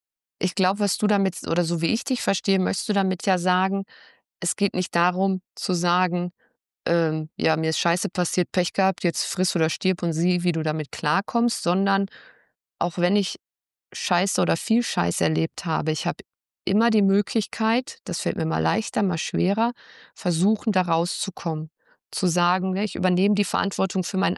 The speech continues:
eigenes Wohlergehen und gucke, wie kann ich das, was ich da erlebt habe,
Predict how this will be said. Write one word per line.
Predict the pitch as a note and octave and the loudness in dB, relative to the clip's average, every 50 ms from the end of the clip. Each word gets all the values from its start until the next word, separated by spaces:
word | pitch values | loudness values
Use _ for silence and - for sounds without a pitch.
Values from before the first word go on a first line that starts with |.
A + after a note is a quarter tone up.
| - - | -4 -2
eigenes | E3+ F3 F#3 F3 G3 F#3 E3+ - - | 0 0 2 2 2 0 0 -2 -4
Wohlergehen | E3 C#3+ D#3+ F3 F#3+ A#3+ B3 - - - F3+ E3 D3 - E3+ E3 F3 F#3+ A#3 D4+ - _ _ _ - - - - _ | -2 0 2 4 4 4 2 2 0 -2 -2 -2 -2 0 0 2 2 2 0 -2 -4 _ _ _ -20 -20 -20 -20 _
und | _ - F3 F#3 - | _ -2 -2 -2 -2
gucke, | - - - B3 - - - C#4 C#4 D#4 - - - - - _ _ | -2 -4 -4 -4 -4 -2 -2 -2 -2 -2 -4 -8 -16 -20 -20 _ _
wie | - F3 A3 G3+ | 0 2 2 2
kann | - - G#3 G3 | 0 0 0 2
ich | F#3 F3 - - | 0 0 -2 -2
das, | F#3 G3+ B3 - - - - | 0 0 0 -2 -4 -4 -4
was | G3 F#3+ - | -4 -2 -2
ich | - F3+ - | -4 -6 -2
da | - F3+ | 0 0
erlebt | D#3+ D3 D#3 D#3 D#3 F3 G#3+ C4 - - - | 0 0 0 0 0 0 0 0 -4 -6 -4
habe, | B3 A#3+ A#3 A#3+ A#3+ A#3+ B3 B3+ | 0 2 2 2 2 2 0 0